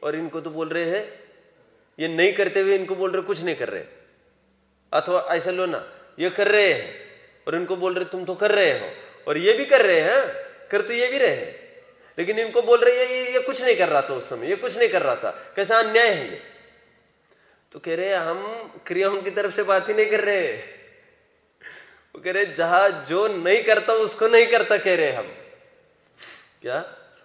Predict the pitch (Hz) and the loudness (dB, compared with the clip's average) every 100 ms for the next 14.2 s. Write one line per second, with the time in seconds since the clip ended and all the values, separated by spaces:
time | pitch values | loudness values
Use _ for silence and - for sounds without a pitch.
0 | _ - 151 202 185 180 196 226 214 - | _ -6 -4 -2 -2 0 0 -2 -6 -4
1 | 208 220 220 202 214 247 - - - 190 | 2 2 2 4 4 4 -4 -14 -2 0
2 | 214 226 226 - 240 254 - 240 240 247 | 4 2 2 0 0 0 -2 2 4 2
3 | 240 240 247 247 240 254 247 220 180 127 | 0 2 2 6 6 8 6 6 6 0
4 | 110 - - - - - _ _ _ _ | -6 -12 -20 -20 -20 -20 _ _ _ _
5 | _ _ 185 196 240 - 247 262 269 262 | _ _ -4 0 0 0 0 2 6 6
6 | 233 208 185 208 240 214 220 220 208 180 | 6 2 0 -2 -2 2 2 2 0 -2
7 | 151 135 110 87 - _ _ _ _ _ | -4 -6 -8 -16 -20 _ _ _ _ _
8 | _ _ _ - - 175 185 220 208 214 | _ _ _ -16 -6 -4 0 0 0 -2
9 | 214 - 220 214 214 196 208 196 190 175 | -4 0 2 2 2 0 0 0 -2 -2
10 | 175 160 160 220 247 - - - - _ | -4 -2 -2 -2 -4 -8 -16 -20 -20 _
11 | _ _ 170 165 190 202 214 220 226 226 | _ _ -16 -10 -2 2 2 2 2 2
12 | 226 247 277 214 135 - - - - - | 2 0 2 0 0 -6 -14 -20 -20 -12
13 | - 202 226 202 175 208 226 247 220 180 | -4 0 0 0 4 4 4 2 4 4
14 | - 123 | 2 -8